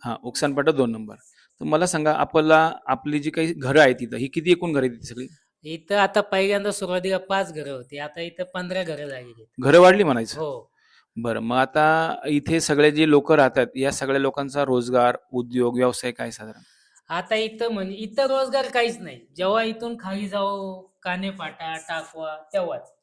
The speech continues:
Speaker 2: इथं काहीच नाही.
Speaker 1: मग तुमची सगळी, अ, प्रवासाची किंवा दळणवळणाची साधनं कशी, मार्ग कसे काय?
Speaker 2: आता म्हणजे कुठे चार दोन गाड्या आहेत, म्हणजे टू व्हीलर आहेत. बाकी आता हे वयस्कर माणसं सगळे पायानेच जातात.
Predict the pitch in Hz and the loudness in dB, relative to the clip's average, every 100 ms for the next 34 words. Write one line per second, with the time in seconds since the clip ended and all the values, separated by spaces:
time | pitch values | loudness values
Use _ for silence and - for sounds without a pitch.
0 | - 175 226 220 208 202 - - _ _ | -20 -14 -10 -4 -4 -4 -16 -20 _ _
1 | _ - 139 - 160 151 185 165 165 170 | _ -18 -16 -12 -10 -8 -4 0 4 4
2 | 180 165 - 147 160 156 139 - 131 127 | 4 2 6 8 8 6 2 2 -4 -2
3 | 139 135 139 147 147 143 143 151 127 123 | -2 4 6 6 4 2 -2 -4 -2 -2
4 | 127 120 117 123 127 127 123 123 120 120 | -4 -6 -6 2 4 4 -2 -8 -10 -14
5 | 120 - _ - 180 185 233 220 196 202 | -14 -16 _ -14 -12 -8 -6 -4 -6 -8
6 | 196 190 185 185 _ 190 185 185 196 196 | -10 -8 -10 -12 _ -10 -10 -10 -10 -8
7 | 196 196 185 185 196 175 151 - _ _ | -8 -6 -6 -6 -8 -8 -10 -14 _ _
8 | _ 147 139 143 151 151 170 160 175 165 | _ _ -20 -18 -16 -12 -10 -8 -6 -4
9 | 147 147 165 160 160 202 202 196 180 202 | -4 -6 -6 -8 -6 -6 -6 -6 -8 -8
10 | 185 185 180 190 - 190 190 180 180 175 | -8 -8 -10 -12 -14 -14 -14 -14 -16 -16
11 | 180 185 185 170 175 175 131 127 _ | -14 -14 -10 -10 -10 -16 -18 -20 _